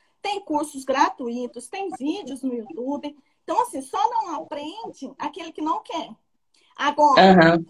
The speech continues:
Speaker 1: uma dica muito importante pra quem vai estudar a legislação, é, sem contratar um profissional ou sem ir para um cursinho. Cuidado com o que tem na internet. Por quê? A professora Zenaide sempre falava muito isso, que é,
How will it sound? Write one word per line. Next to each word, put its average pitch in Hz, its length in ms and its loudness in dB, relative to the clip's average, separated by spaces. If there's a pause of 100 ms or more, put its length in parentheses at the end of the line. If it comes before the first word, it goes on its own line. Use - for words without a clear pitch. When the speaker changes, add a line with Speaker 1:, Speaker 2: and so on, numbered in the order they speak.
(120)
Speaker 1:
uma 285 200 -2
dica 339 380 -10
muito 349 420 -10
importante 285 580 -10
pra 277 140 -12
quem 294 280 -10
vai 240 480 -6 (340)
estudar 262 500 -4
a 262 40 0
legislação, 262 1000 -8 (320)
é, 254 320 -10
sem 359 400 -10
contratar 349 500 -6
um 240 80 -12
profissional 226 1000 -10 (240)
ou 247 200 -4
sem 302 360 -10
ir 339 40 -16
para 277 220 -2
um 285 60 -8
cursinho. 214 680 -14 (120)
Cuidado 294 640 2
com 320 120 -16
o - 20 -14
que 320 120 -20
tem 254 220 -16
na 269 100 -14
internet. 320 680 -12
Por 508 240 2
quê? - 240 -10 (440)
A - 80 0
professora 320 420 -8
Zenaide 320 380 -8
sempre 494 540 -4
falava 302 580 -2
muito 330 500 -10
isso, 226 380 -14
que 285 260 -4
é, 220 240 -8